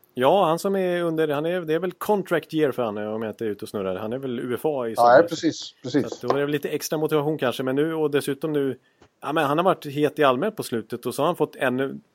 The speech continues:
Speaker 1: ännu mer förtroende faktiskt av Blashill nu när, när Mantha bröt handen i en fight.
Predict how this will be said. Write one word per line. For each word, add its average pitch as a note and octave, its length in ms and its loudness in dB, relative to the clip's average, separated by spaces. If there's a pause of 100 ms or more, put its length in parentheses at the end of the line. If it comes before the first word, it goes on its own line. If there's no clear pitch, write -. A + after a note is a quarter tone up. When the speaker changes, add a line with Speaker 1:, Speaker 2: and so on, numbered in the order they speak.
(460)
Speaker 1:
ännu C3 240 0
mer F#3+ 100 0
förtroende D#3 480 0
faktiskt A#2 360 -4
av G2+ 180 0
Blashill A#2 380 0
nu G#2+ 100 -2
när, G2+ 160 -2
när A2 140 -2
Mantha A#2+ 540 2 (540)
bröt C3 320 2
handen C#3 300 0
i A#2 100 -2
en G#2+ 80 -2
fight. B2+ 300 -2